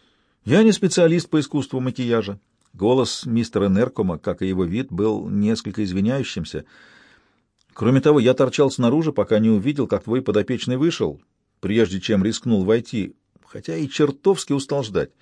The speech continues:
Я должен был увидеть тебя, старый мошенник. Мне это просто необходимо, причём каждая минута на счету. Я не пришёл бы вообще, если бы не обстоятельства». «Я уверен в этом, дружище», — вздохнул Клик,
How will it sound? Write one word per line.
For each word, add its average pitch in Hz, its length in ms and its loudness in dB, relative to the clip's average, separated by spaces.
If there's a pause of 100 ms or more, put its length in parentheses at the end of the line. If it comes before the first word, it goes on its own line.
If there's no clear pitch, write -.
(760)
Я 156 380 2
должен 165 580 4
был 170 180 4
увидеть 151 420 0
тебя, 117 200 2
старый 101 300 2
мошенник. 87 460 -8 (920)
Мне 110 200 4
это 131 120 0
просто 151 260 2
необходимо, 147 760 0
причём 139 320 0
каждая 170 540 2
минута 156 400 2
на 131 80 0
счету. 127 460 -6 (600)
Я 117 320 -2
не 208 120 4
пришёл 185 440 2
бы 90 140 -2
вообще, 120 500 0
если 160 380 0
бы 147 320 2 (180)
не 117 140 -2
обстоятельства». 135 800 -2 (1600)
«Я 110 160 4
уверен 127 360 6
в 107 60 4
этом, 90 220 2
дружище», — 87 540 -4
вздохнул 87 440 -2
Клик, 135 400 -2